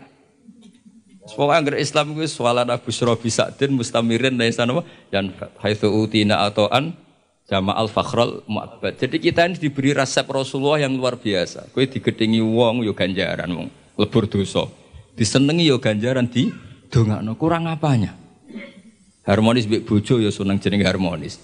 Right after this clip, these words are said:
Nah lagi tukaran yuskitun nafaqah. <laughs> Tukaran iki ora wajib nafaqahi. Lah nek nak kepen medhit tukaran terus. Mergo nak nusus iku yuskitun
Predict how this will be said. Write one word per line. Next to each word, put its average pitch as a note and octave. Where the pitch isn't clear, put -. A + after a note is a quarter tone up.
Nah G2+
lagi B2
tukaran B2+
yuskitun B2+
nafaqah. G#2+
<laughs> A#3+
Tukaran D#3+
iki G#3+
ora E3
wajib D3+
nafaqahi. C3
Lah B2
nek D3+
nak C3+
kepen B2+
medhit C#3+
tukaran A#2
terus. A#2
Mergo C3
nak C#3+
nusus D3
iku C#3+
yuskitun C3